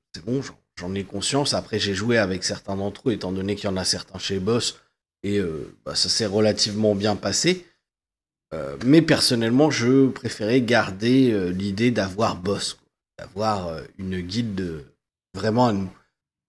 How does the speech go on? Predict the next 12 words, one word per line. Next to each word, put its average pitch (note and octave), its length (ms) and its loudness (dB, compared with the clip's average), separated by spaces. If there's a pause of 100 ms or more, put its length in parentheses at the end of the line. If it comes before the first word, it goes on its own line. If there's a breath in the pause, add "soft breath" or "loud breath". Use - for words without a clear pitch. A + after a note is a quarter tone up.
(340)
Donc, C#3+ 480 4
euh, A#2 280 -2
il C3 80 2
y C#3 80 10
a C3 40 8
beaucoup C3+ 300 2
de C#3+ 60 6
membres B2 600 6 (520)
qui G#2+ 180 -6
pensaient F#2+ 360 -2
comme F#2 180 -4
moi. A#2+ 200 -2